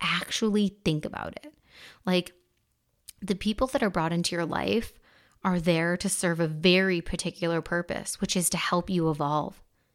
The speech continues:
to push you into evolution. And so if you've had relationships in the past that didn't work out or that were toxic in some way or that whatever happened that was not good and you didn't want to be a part of it anymore,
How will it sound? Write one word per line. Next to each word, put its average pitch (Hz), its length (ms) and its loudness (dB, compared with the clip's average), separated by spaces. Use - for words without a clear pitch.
to - 160 -4
push - 500 6
you 170 320 2
into 196 280 4
evolution. 170 680 0
And 202 100 2
so 220 100 4
if 196 140 2
you've 220 340 2
had 196 380 2
relationships 180 720 0
in 170 60 -2
the 170 80 -4
past 175 340 -4
that - 240 -6
didn't 202 280 2
work 165 220 -6
out 165 380 0
or 165 140 -4
that 156 200 -4
were 160 120 -6
toxic - 480 -10
in 175 100 -4
some 165 240 -2
way 170 400 0
or 160 320 -2
that 165 460 -2
whatever 202 600 2
happened 185 640 2
that 175 200 -2
was 170 400 0
not 170 420 0
good 170 260 2
and 180 120 2
you 165 100 0
didn't 170 240 -2
want 160 120 0
to 165 40 -2
be 165 100 0
a 160 40 0
part 180 220 2
of 202 80 2
it 175 80 2
anymore, 160 640 0